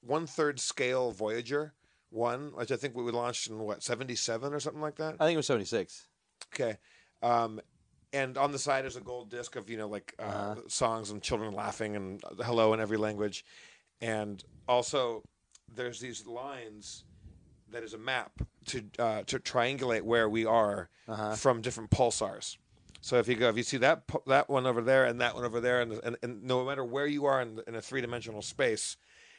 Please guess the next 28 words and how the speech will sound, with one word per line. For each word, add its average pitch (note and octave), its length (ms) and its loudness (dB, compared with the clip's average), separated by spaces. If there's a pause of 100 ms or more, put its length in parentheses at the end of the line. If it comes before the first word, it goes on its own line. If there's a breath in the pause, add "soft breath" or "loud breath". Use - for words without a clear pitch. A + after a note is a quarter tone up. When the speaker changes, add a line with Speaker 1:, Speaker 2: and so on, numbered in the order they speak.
(100)
Speaker 1:
you C3 120 2
go, C3+ 160 6
"Oh, C#3 280 4 (160)
there." B2 480 6 (200)
You A2 140 0
hang C3 160 6
a A#2 60 0
left B2+ 280 4
at A2+ 100 -4
that B2 200 4
pulsar, A#2 420 4
and G#2 100 0
there, A2 100 4
that's A2+ 240 4
where G#2 120 6
Earth B2+ 240 4
is, G#2 280 -6 (440 soft breath)
or C3+ 80 4
something E3 360 2
along B2+ 260 4
those G2+ 160 0
lines. G#2+ 240 -6
I A2+ 60 -4
might B2 120 4
be A#2+ 80 0
getting G#2 240 2
that G2+ 140 -2
wrong. G2+ 180 -8